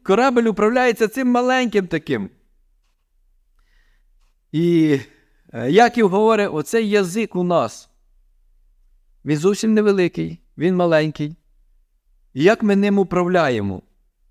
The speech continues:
Бо ми маємо, е, ну, хоча б стараємося, маємо силу, стараємося ним управляти. Тобто ми маємо силу, коли сказати,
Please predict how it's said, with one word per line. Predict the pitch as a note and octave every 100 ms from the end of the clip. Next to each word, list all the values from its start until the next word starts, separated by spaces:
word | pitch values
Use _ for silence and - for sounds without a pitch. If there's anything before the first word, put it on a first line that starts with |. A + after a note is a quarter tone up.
| _ _ _ _ _
Бо | G#2
ми | B2+ A3
маємо, | C4+ F3+ C3 G3+ B3+ G#3 D#3 A#2 _ _ -
е, | A#2+ A#2+ A2+ G#2 G2+ _ _ _ _ _ _
ну, | C#3 E3+ C3+ - _ _ _ _ _ _ _ -
хоча | D3 E3
б | F3+ D#3 C3
стараємося, | B2 - D#3+ D3 G3+ C#4 B3 E3 B2+ A2
маємо | A2 C3 E3 G#3+ F#3+ D#3+ C#3+
силу, | - B3+ G3+
стараємося | - D#3+ G#3+ C#4 A#3+ F3+ G3+
ним | G#3 A#3+ A#3+
управляти. | A#3+ A3+ B3+ B3+ C4+ A#3+ C#3+ - G2+ _ _ _ _ _ _ _ -
Тобто | G#3 A#3+
ми | A3+ A#3
маємо | A#3 B3 A#3 G#3+ G#3 D#3 - _
силу, | - A#3 A3 F#3
коли | - F3 F#3 E3
сказати, | - F3+ D#3 F3 A3 A#3+ D4